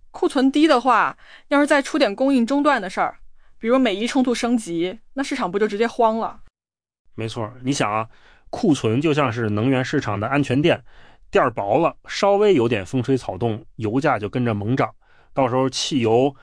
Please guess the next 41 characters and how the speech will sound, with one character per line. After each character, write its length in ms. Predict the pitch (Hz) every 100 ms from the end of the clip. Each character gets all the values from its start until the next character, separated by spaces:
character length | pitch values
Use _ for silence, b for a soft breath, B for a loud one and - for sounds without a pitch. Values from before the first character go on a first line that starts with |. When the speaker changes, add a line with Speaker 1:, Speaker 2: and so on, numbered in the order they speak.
| -
Speaker 2:
柴 300 | - - 135
油、 360 | 135 113 131 b -
航 180 | 117
空 180 | 135 165
燃 100 | 139
油 100 | 143
价 200 | 143 131
格 140 | 120 131
都 140 | 170
得 120 | 131
涨， 200 | 110 98 - _ _ -
咱 140 | 120
们 60 | 156
消 140 | 190
费 140 | 180 156
者 120 | 104
加 180 | - 151
油 120 | 131
贵 180 | 143 156
了， 220 | 107 98 b b
航 160 | - 143
空 80 |
公 160 | 165 165
司 180 | - 170
成 160 | -
本 140 | 165 117
高 240 | 127 156
了， 160 | 135 - b b b
最 160 | - 185
后 100 | -
还 160 | - 165
不 100 | 214
是 100 | 190
整 200 | 107 98
个 180 | 180
经 200 | 139 143
济 140 | 135 120
都 100 | 135
受 180 | 131 110
影 140 | 95
响？ 160 | 101